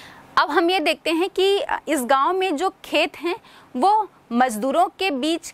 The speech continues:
काम के लिए यहाँ पर बहुत अधिक कड़ी, अ, जो प्रतिस्पर्धा है, कॉम्पिटिशन इनके बीच में होता है, इसलिए लोग यहाँ पर, अ, बहुत कम मजदूरी में भी कार्य करने के लिए तैयार हो जाते हैं। हम देख रहे हैं कि भूमिहीन कृषक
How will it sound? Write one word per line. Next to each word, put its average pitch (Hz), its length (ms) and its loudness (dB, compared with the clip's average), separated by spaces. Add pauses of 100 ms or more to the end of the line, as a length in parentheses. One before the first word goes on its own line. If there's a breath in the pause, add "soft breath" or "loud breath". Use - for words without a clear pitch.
(100)
काम 277 300 0 (420)
के 311 80 -2
लिए 320 160 0
यहाँ 294 360 -2
पर 285 100 -2
बहुत 247 320 -2 (220)
अधिक 220 260 -6 (200)
कड़ी, 370 360 0 (280)
अ, 226 200 -2
जो 240 200 -2
प्रतिस्पर्धा 247 920 -2
है, 302 220 -4
कॉम्पिटिशन 233 720 -4
इनके 262 240 -4
बीच 233 280 -4
में 233 100 -4
होता 220 280 -2
है, 247 200 -2 (500 loud breath)
इसलिए 370 360 2
लोग 285 360 2
यहाँ 320 340 -2
पर, 330 100 0 (440 soft breath)
अ, 240 160 -2
बहुत 240 300 0 (160)
कम 359 140 2
मजदूरी 277 500 -4
में 247 180 -6
भी 285 200 -10 (260)
कार्य 240 220 2
करने 220 320 -8
के 247 160 -10
लिए 330 100 -6
तैयार 320 320 0
हो 226 120 -8
जाते 196 300 -10
हैं। 254 60 -10
हम 226 140 -8
देख 311 220 -2
रहे 349 100 0
हैं 359 80 0
कि 339 120 -4
भूमिहीन 269 520 0
कृषक - 380 -2